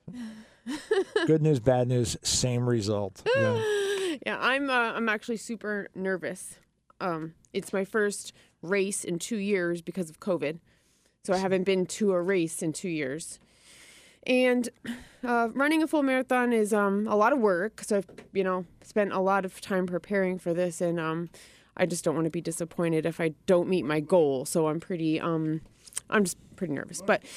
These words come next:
Speaker 2: Well, that's one of the reasons I mentioned it. What time does the race start?
Speaker 1: Seven A M.
Speaker 2: And the reason I ask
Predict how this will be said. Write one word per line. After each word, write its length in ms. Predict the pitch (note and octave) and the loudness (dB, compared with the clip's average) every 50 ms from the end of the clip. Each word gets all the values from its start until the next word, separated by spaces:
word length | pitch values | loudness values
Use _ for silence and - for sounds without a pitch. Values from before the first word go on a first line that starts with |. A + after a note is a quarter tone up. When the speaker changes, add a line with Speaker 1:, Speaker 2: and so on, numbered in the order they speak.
| - G#3 | -4 0
Speaker 2:
Well, 200 | D3+ D3 C#3+ C3+ | 4 4 6 6
that's 280 | C3 D3 C#3+ - - D3 | 6 4 2 4 4 6
one 180 | D#3 D#3 E3 | 6 8 8
of 80 | F#3 F3 | 8 8
the 100 | F3 D#3+ | 8 8
reasons 540 | D3+ B2+ B2 A#2+ A2 G2+ A2+ A#2+ A#2 G2+ A2+ | 8 8 6 6 6 4 4 2 2 2 4
I 120 | A2 G#2+ | 4 6
mentioned 520 | G#2 G#2 G#2 G#2 G2 - - - F2 E2 | 6 6 6 4 4 2 -2 -4 -6 -6
it. 140 | E2+ D#2+ - _ _ _ _ _ _ _ _ _ _ _ _ _ _ _ _ _ _ - | -6 -12 -14 _ _ _ _ _ _ _ _ _ _ _ _ _ _ _ _ _ _ -4
What 160 | - C3 C#3 - | -2 -2 0 0
time 380 | - - B2+ C3 C#3 C3+ C3 | -2 -2 0 0 2 2 2
does 220 | B2 B2 A2+ G2+ G#2 | 2 2 0 2 2
the 100 | C3+ A2+ | 0 2
race 220 | A2 A2 G#2+ - | 2 2 2 0
start? 420 | - - - F#2+ F#2 F#2+ G#2+ - - _ _ - | -2 -4 -6 -6 -6 -4 -6 -6 -8 _ _ -16
Speaker 1:
Seven 580 | - - - - C4+ B3+ B3 C#4 C#4+ C#4 C4+ - | -12 -8 -4 0 0 2 2 2 2 2 0 0
A 200 | - A3 G#3+ G3+ | -2 0 0 2
M. 340 | G3+ G3 F#3+ F#3 F3+ F3 F3 F3+ - - - _ _ _ _ _ - - | 2 0 0 0 -2 -4 -6 -8 -14 -20 -20 _ _ _ _ _ -2 2
Speaker 2:
And 140 | B2 B2 | 2 4
the 80 | B2 B2 | 4 4
reason 360 | C3 E3 F#3 E3+ C#3+ D3 C#3+ | 6 6 6 6 6 6 4
I 140 | C3+ B2 A#2 | 4 4 2
ask 500 | G#2+ G2+ F2+ E2+ F2 E2+ - - _ | 0 0 -2 -2 -4 -4 -6 -6 _